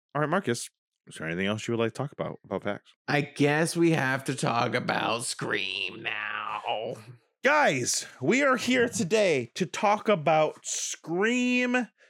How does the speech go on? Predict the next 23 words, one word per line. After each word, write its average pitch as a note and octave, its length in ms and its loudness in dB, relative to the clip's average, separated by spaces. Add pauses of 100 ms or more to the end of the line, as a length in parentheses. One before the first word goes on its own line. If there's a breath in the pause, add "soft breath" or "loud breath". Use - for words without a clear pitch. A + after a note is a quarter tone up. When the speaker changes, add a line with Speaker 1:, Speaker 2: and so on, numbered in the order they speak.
(300 soft breath)
Speaker 1:
six. - 720 0
And C3 180 -2
Scream G#3 480 0
six - 540 -2
is F3 580 0 (100)
a B2+ 80 2 (120)
twenty C4 300 2
twenty-three G3+ 600 2
American F3+ 560 2
slasher F#3+ 480 0
film G#3 260 0
directed D#3 440 0
by A#2+ 180 4
Matt A#2+ 760 -2 (360 loud breath)
Bettinelli E3+ 1080 2 (240)
Olpin A#3+ 580 2
and B2 260 -2
Tyler G3+ 520 2
Gillette, C3+ 640 0 (300 loud breath)
written F3 280 2
by D3+ 180 4
James D3 580 -2
Vanderbilt G3+ 960 0